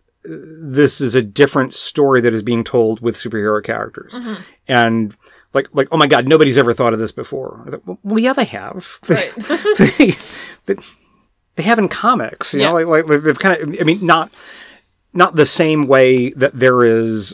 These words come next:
Speaker 1: uh, j-, just a, a very, very precise, uh, sort of genre pastiche,
Speaker 2: Mm-hmm.
Speaker 1: uh, as, as happened in the first three episodes. But in terms of, you know, the kind, I mean, like, like this comic, y-, the one that we're reviewing
Speaker 2: Mm-hmm,
Speaker 1: today,
Speaker 2: mm-hmm.
Speaker 1: th-,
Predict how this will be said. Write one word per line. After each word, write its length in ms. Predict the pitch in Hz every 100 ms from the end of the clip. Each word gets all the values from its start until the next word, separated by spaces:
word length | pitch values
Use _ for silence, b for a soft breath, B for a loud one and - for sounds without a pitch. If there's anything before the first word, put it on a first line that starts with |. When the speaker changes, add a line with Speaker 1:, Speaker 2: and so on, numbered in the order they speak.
| -
Speaker 1:
uh, 500 | 120 107 107 104 104 - 95
j-, 160 | 127 120
just 240 | 117 -
a, 160 | 123 104 - 131 139
a 40 |
very, 300 | 113 127 123
very 520 | 107 120 113 110 110 - _ _
precise, 720 | - 135 - 120 117 104 - - _ _ _
uh, 460 | 123 107 104 104 107 _ _ _ _ _ _ -
sort 180 | 127 123
of 60 |
genre 380 | 107 120 131 117
pastiche, 580 | 107 95 117 110 - -
Speaker 2:
Mm-hmm. 140 | 202
Speaker 1:
uh, 520 | 123 110 113 123 113 123
as, 120 | 117
as 200 | 120 -
happened 220 | 117 113
in 40 | 104
the 40 |
first 300 | - 113 -
three 220 | - 110
episodes. 420 | 110 123 120 110 -
But 140 | 120 B B B -
in 80 | 151
terms 420 | - 254 240 143
of, 460 | 143 123 120 113 160
you 100 | 127
know, 60 |
the 100 | 117
kind, 220 | - 156 147
I 40 |
mean, 120 | 160 B B -
like, 160 | 233 _ -
like 120 | 233
this 140 | 285 -
comic, 400 | 143 113 - _ b b _
y-, 120 | 156
the 120 | 156
one 120 | 160 175
that 60 |
we're 160 | 160 160
reviewing 340 | 147 156 165 220
Speaker 2:
Mm-hmm, 40 | 262
Speaker 1:
today, 240 | 190 117 226
Speaker 2:
mm-hmm. 140 | 196 190 _ _ _ _ _ - b b _
Speaker 1:
th-, 120 | -